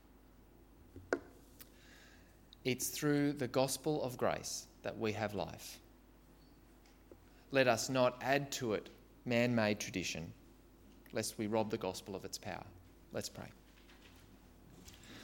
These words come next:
Heavenly Father, Lord, you have given us a gift we didn't deserve,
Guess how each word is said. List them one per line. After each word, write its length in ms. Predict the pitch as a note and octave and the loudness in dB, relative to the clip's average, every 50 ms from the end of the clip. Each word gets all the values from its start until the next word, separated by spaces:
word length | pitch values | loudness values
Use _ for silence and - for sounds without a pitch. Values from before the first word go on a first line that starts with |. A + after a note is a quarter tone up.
| - - - | -16 0 6
Heavenly 320 | D3+ D3+ D3 D3+ C#3 B2+ | 8 10 10 10 10 10
Father, 400 | - - - - - - - A2 - - - - - - - - - - - - - - - - - - - - - - - - - - - - - | 8 4 0 -4 -4 -6 -6 -8 -10 -12 -18 -20 -20 -20 -20 -20 -20 -20 -20 -20 -20 -20 -18 -12 -10 -6 -6 -6 -6 -6 -8 -10 -12 -14 -16 -6 4
Lord, 260 | - D#3 D3+ D3 C#3+ C#3 | 8 10 12 12 12 10
you 180 | D3 C#3+ C#3 | 8 6 4
have 300 | C3 C3+ C3+ B2 B2 - | 4 4 2 0 0 0
given 320 | - C3+ C#3 C#3 D3 C3+ C3 | 0 0 2 2 2 4 6
us 280 | B2 B2+ B2+ - - | 6 6 4 2 0
a 80 | - A#2+ | 0 -2
gift 440 | A2 - D3 D3+ D3+ D3 - - - | 4 10 10 10 10 10 6 0 2
we 140 | C3 A#2+ | 2 4
didn't 280 | G#2+ - C#3 D#3 D#3+ D3+ | 6 6 8 8 8 8
deserve, 540 | C#3 B2+ A2+ G#2+ F2 D#2 - - - - | 6 4 4 4 2 2 0 -2 -4 -8